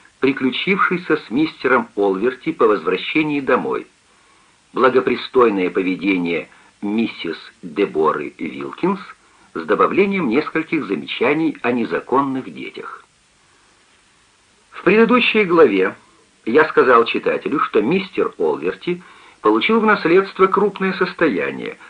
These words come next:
что он имел доброе сердце и что у него не было детей.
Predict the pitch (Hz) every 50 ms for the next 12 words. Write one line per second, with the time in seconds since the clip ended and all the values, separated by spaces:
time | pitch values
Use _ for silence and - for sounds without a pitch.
0 | - - - - - 220 214 185 131 98 98 92 78 - - 87 82 78 - 120
1 | 113 101 - - - - - - - - - 175 196 196 196 - - 160 123 -
2 | - - 98 90 85 82 80 92 151 190 196 196 - _ _ - 82 82 92 117
3 | 151 156 147 139 135 131 113 113 113 - - - - 101 -